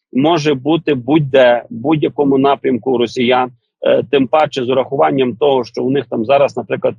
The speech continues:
ми знищуємо й кращі зразки їхньої авіації, які є на їхньому озброєнні. Це теж дасть свій результат, бо це, по суті, вже, е, знищується не просто, скажімо, авіація, а то і навіть же ж А п'ятдесят, це знищується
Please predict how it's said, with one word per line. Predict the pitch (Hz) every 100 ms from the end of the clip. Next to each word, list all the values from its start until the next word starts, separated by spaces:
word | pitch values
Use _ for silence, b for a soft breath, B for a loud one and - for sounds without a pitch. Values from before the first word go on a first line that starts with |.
| _ _ -
ми | 151
знищуємо | 127 143 160 - 135 123 123 123 120
й | 104 -
кращі | 139 151 139 - 113
зразки | 123 123 - 147
їхньої | 139 135 135 123
авіації, | 113 104 117 131 113 135 117 117 _ _ -
які | 135 156
є | 143 143 135
на | 131
їхньому | 127 123 131 120 117
озброєнні. | 117 113 117 127 123 117 113 110 _ _ _
Це | 156
теж | 139 180 165
дасть | 156 143
свій | 139 139
результат, | 131 117 135 123 147 139 113
бо | 107 110 107
це, | - 127
по | -
суті, | 110 131 127
вже, | 117 113 131 - _ _ -
е, | 127
знищується | 113 151 143 139 135 117
не | 135
просто, | 127 185 - -
скажімо, | 147 123 131 123
авіація, | 113 120 120 104 117 104
а | -
то | 127
і | 117
навіть | 120 117 110
же | 110
ж | -
А | 131 123
п'ятдесят, | 117 113 117 127 113 107
це | 127
знищується | 117 143 151 - 135 107 139